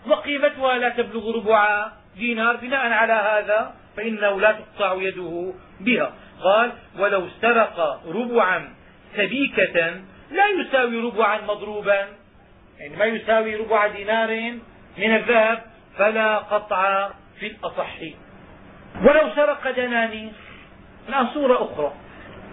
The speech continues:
من صور السرقة للدنانير، لو سرق دنانير ظنها فلوسا، سرق دنانير لكنه ظن أن هذه الدنانير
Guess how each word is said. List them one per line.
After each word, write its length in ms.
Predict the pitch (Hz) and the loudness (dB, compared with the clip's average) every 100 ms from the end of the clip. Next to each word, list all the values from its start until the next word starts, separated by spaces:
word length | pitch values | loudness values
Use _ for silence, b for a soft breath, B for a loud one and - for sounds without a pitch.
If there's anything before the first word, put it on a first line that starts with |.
| - - | -18 -4
من 140 | 175 180 | -2 2
صور 360 | 240 233 226 - - - - - | 6 6 6 0 -12 -20 -20 -2
السرقة 800 | 190 - 233 226 220 202 202 208 - - - - | -2 2 2 2 0 2 2 2 -8 -20 -20 -14
للدنانير، 720 | 185 170 196 190 185 170 160 - - B B B B | -12 0 2 2 0 -2 -10 -12 -16 B B B B
لو 160 | - 208 - | 4 4 6
سرق 320 | 302 302 277 | 4 6 2
دنانير 580 | 262 254 254 262 269 247 | 2 0 -2 -2 0 2
ظنها 440 | 254 254 226 233 | 0 0 0 0
فلوسا، 520 | 233 240 240 - 156 - - - - - - - - - | -2 -6 -6 -2 -2 -2 -20 -20 -20 -18 -18 -18 -16 2
سرق 240 | 208 214 | 4 4
دنانير 520 | 214 208 214 226 254 294 180 | 2 0 0 0 -4 -6 -4
لكنه 380 | 170 220 208 | -4 0 0
ظن 260 | 190 220 196 | 2 2 2
أن 180 | 196 190 | 0 4
هذه 320 | 202 196 190 | 2 2 -4
الدنانير 500 | 190 180 185 196 | 0 2 2 -2